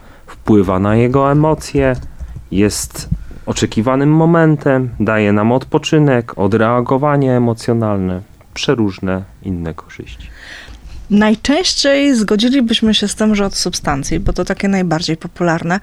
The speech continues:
Speaker 2: ale to, że od czynności, od osoby, to trochę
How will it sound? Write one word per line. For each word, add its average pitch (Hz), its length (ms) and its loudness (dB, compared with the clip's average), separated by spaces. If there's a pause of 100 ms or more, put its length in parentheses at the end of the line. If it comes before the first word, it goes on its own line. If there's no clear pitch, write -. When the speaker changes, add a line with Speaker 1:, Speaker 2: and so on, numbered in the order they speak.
(400)
Speaker 2:
ale 196 200 0
to, 208 120 0
że 202 100 2
od - 180 -4
czynności, 202 500 0
od 214 120 -2
osoby, 196 460 -2
to 214 140 -4
trochę 214 440 -2